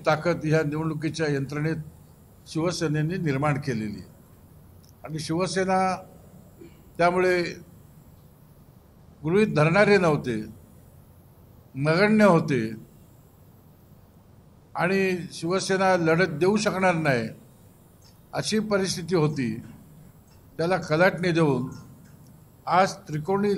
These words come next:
लढत देण्याची ताकद शिवसेनेच्या उमेदवारांमध्ये आलेली आहे.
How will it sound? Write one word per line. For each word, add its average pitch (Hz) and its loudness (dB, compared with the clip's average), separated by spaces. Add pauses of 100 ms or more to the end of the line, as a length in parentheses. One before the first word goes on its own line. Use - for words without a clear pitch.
लढत 165 2 (160)
देण्याची 185 0 (100)
ताकद 160 0
शिवसेनेच्या 175 -2 (760)
उमेदवारांमध्ये 156 2
आलेली 117 -2
आहे. - -20